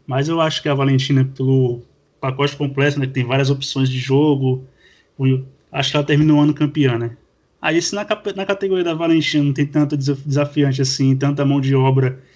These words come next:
que ela ofereceu posição, na, na próxima, então, que é o peso galo feminino, né, a Amanda,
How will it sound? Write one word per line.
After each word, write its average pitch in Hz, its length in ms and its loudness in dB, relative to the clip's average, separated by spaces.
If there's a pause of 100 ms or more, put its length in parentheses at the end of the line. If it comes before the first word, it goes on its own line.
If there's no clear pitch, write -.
(480)
que 143 80 -6
ela 147 120 4
ofereceu 147 520 0
posição, 151 840 0
na, 233 340 -4
na 220 220 0
próxima, 208 400 0
então, 202 240 -2
que 214 80 -4
é 202 40 2
o 190 40 0
peso 180 240 0
galo 165 200 0
feminino, 180 520 -2
né, 202 140 -2
a 135 200 2
Amanda, 190 560 0